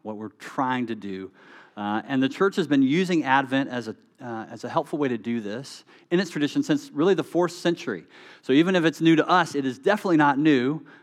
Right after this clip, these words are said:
uh, in the church. Um, and so you might be surprised to, to find out that the church actually marks time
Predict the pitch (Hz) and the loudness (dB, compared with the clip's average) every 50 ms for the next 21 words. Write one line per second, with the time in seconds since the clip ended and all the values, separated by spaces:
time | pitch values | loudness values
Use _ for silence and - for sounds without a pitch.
0 | _ _ - 139 135 139 135 135 135 - 147 147 151 160 160 156 - 233 220 151 | _ _ 0 2 4 4 4 4 2 2 0 2 2 2 2 4 4 4 4 4
1 | - - - - - - 131 131 123 123 120 - - 139 135 - 170 175 180 190 | 2 -2 -8 -14 -10 -6 -4 -2 -2 -2 -4 -4 -6 -8 -4 -2 -2 0 2 4
2 | 208 254 277 226 233 214 - - 170 - - 175 160 160 165 165 151 - - 170 | 4 4 4 2 0 0 0 0 0 2 2 2 4 4 2 0 -2 -2 -2 -2
3 | 160 160 165 - 165 147 - 160 156 151 156 147 143 139 131 139 143 113 - - | -2 -2 -4 -6 -8 -4 -2 -2 0 2 2 2 2 2 2 -2 -4 -4 -6 -12
4 | - - - - _ - 147 - - 220 240 - - - - 180 190 202 - - | -20 -20 -20 -10 _ -6 -2 2 4 4 4 2 -2 0 2 2 2 2 0 -2
5 | - - 185 165 170 170 160 156 156 147 - - - - _ - 127 127 139 151 | -2 -2 0 2 4 4 6 4 4 2 -2 -8 -20 -20 _ -4 -2 2 4 6
6 | 160 180 180 143 - - - - _ _ - - - 185 190 180 151 120 107 107 | 6 6 4 2 -4 -10 -18 -20 _ _ -8 -6 -2 0 2 4 4 2 2 0
7 | 120 147 160 | -2 -2 -4